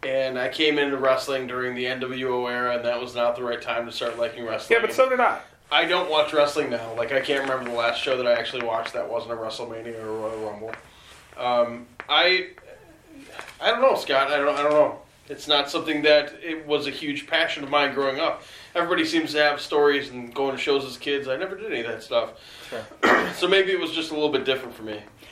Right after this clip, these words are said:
Speaker 3: I can say this, in about twenty-one, twenty-two years now, if you count wrestling on the risers, right?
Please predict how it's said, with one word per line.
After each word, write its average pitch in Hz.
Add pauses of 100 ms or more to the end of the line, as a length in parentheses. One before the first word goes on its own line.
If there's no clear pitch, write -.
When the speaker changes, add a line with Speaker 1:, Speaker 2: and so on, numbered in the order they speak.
(240)
Speaker 3:
I 208
can 240
say 202
this, 160
in 139
about 135
twenty-one, 131
twenty-two 131
years 117
now, 113
if 110
you 107
count 120 (560)
wrestling 123
on 123
the 117
risers, 113
right? 123